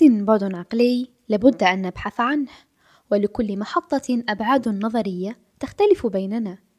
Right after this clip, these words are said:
تفصيلة للفكر والروح. مرحبا بكم في حلقة جديدة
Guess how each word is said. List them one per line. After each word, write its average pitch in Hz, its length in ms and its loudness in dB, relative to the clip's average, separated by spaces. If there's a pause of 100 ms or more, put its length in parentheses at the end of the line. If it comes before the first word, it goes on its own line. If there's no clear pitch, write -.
(320)
تفصيلة 202 600 -8 (420)
للفكر 208 500 -4
والروح. 180 600 -10 (500)
مرحبا 208 380 2
بكم 233 460 0
في 247 140 -8
حلقة 277 440 2
جديدة 185 600 -6